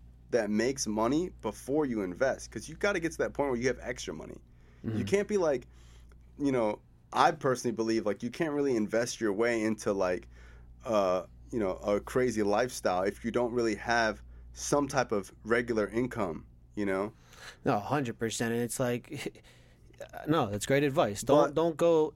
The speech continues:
Speaker 2: somewhere where you don't have in-, perfected one thing at a time.
Speaker 1: Yeah, you know, and it's like, you know, a lot of times people think, like, investing is, like, some get-rich-quick scheme. Like, um, and it's really, like, I've, honestly, I've just read books over the past couple of years that have really helped me, uh,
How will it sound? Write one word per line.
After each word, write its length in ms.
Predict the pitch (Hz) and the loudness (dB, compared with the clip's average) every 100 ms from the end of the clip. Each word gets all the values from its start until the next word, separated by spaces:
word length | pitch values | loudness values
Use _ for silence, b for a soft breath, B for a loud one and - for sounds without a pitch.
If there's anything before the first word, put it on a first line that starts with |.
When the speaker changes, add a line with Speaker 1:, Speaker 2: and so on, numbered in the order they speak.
| - | -8
Speaker 2:
somewhere 440 | - 156 151 147 | -2 0 2 2
where 340 | 143 139 135 139 | 4 4 2 0
you 180 | - 131 | -2 0
don't 160 | 131 139 | 2 2
have 140 | 139 | 0
in-, 160 | 135 143 | 0 -2
perfected 500 | - 139 143 139 123 | -2 0 2 0 0
one 180 | 131 131 | 0 0
thing 220 | 139 127 | 0 0
at 120 | 120 | 0
a 40 | |
time. 280 | 117 147 139 | 0 0 4
Speaker 1:
Yeah, 180 | 214 185 | 4 4
you 180 | 151 160 | 2 2
know, 180 | 190 190 | 4 4
and 100 | 190 | 2
it's 180 | 180 | 2
like, 320 | 202 185 170 160 | 2 2 2 -2
you 80 | |
know, 100 | 170 | 0
a 20 | 156 | 2
lot 200 | 165 185 | 2 0
of 60 | |
times 200 | 196 180 | 2 0
people 200 | - 170 | 0 -6
think, 200 | 156 165 | -2 0
like, 160 | 156 143 | 0 0
investing 420 | 131 127 135 143 | 0 0 0 -2
is, 60 | 123 | 0
like, 140 | 120 | -2
some 180 | - 117 - - - 131 | -2 -6 -8 -20 -16 -4
get-rich-quick 680 | 120 127 127 120 - 135 127 | 0 0 0 -2 -2 -4 -2
scheme. 400 | - 131 135 135 - | -6 -4 -2 -2 -2
Like, 420 | 113 110 107 - | 2 2 0 -2
um, 280 | 107 107 101 | 0 0 -2
and 140 | 123 | -2
it's 180 | 123 - | -2 -4
really, 240 | 135 170 160 | -6 -4 0
like, 240 | 127 123 | 0 2
I've, 220 | 143 170 - - | 0 0 -10 -6
honestly, 340 | - 170 190 147 | 0 2 2 0
I've 140 | 131 | 0
just 180 | 127 131 | -2 -4
read 320 | 107 127 127 | 0 0 0
books 260 | 117 147 151 | 0 -2 0
over 140 | 123 | -4
the 100 | 113 | -4
past 280 | 110 123 120 | -2 -2 -2
couple 240 | - - | -6 -8
of 40 | 98 | -8
years 300 | 101 143 120 | -2 -2 0
that 80 | 101 | -2
have 140 | 98 | -2
really 240 | 107 117 101 | 0 -2 0
helped 260 | 110 120 | -2 -2
me, 200 | 117 101 - B B B B - | -2 -6 -10 B B B B -2
uh, 300 | 110 104 | 2 2